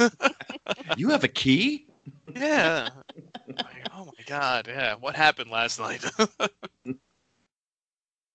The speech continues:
Speaker 1: So, uh, where, I guess, you know,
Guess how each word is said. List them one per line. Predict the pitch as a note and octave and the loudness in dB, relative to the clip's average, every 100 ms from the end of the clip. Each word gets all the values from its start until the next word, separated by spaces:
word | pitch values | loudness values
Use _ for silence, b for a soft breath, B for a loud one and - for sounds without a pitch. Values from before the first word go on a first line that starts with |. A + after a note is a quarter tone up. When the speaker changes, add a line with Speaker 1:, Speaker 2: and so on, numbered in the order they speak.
| _ _ _ - - _ - | _ _ _ -20 -20 _ -10
Speaker 1:
So, | - C#3+ | -6 -4
uh, | C3+ C3+ | -4 -2
where, | C#3+ D#3 D#3+ D#3 | 2 4 4 6
I | |
guess, | D3+ D3 - | 6 6 4
you | C#3 C#3 | -2 0
know, | C#3 | 0